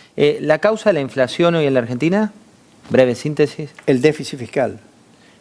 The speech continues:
Speaker 1: ¿Se va a corregir el déficit fiscal?
Speaker 2: Yo creo que sí. Eh, espero que el gobierno realmente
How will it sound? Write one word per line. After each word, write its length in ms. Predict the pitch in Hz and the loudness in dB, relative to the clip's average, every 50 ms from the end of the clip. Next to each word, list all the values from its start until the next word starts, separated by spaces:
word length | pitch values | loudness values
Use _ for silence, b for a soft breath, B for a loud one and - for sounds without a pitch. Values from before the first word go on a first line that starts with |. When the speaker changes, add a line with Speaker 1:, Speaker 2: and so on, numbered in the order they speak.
| b | b
Speaker 1:
¿Se 140 | b - 131 | b 0 2
va 80 | 135 147 | 4 4
a 40 | 147 | 4
corregir 420 | 160 151 131 123 113 - 180 185 | 2 0 0 -2 -2 0 0 0
el 100 | 180 160 | 2 0
déficit 340 | 143 131 - 135 - 135 120 | -2 -2 -4 -8 -10 -10 -10
fiscal? 380 | - 131 - 160 180 214 208 - _ _ _ _ _ - | -10 -8 -6 -6 -6 -6 -8 -12 _ _ _ _ _ -4
Speaker 2:
Yo 140 | - 156 147 | -2 -2 0
creo 180 | 175 170 170 | 2 0 0
que 100 | 151 143 | 0 0
sí. 380 | - - 190 226 247 294 - - - - _ _ _ - | 0 2 2 2 2 0 -2 -8 -18 -20 _ _ _ -2
Eh, 180 | - 139 127 - | 0 2 2 2
espero 340 | - - - 175 165 165 135 | 2 2 2 4 4 2 2
que 60 | 147 | 0
el 80 | 131 | 0
gobierno 440 | 123 135 139 151 170 160 160 156 147 | 0 2 2 4 2 2 2 2 0
realmente 760 | 135 135 147 147 143 143 147 151 156 151 - 170 175 175 170 | 2 4 2 2 2 2 2 0 0 0 2 2 2 2 0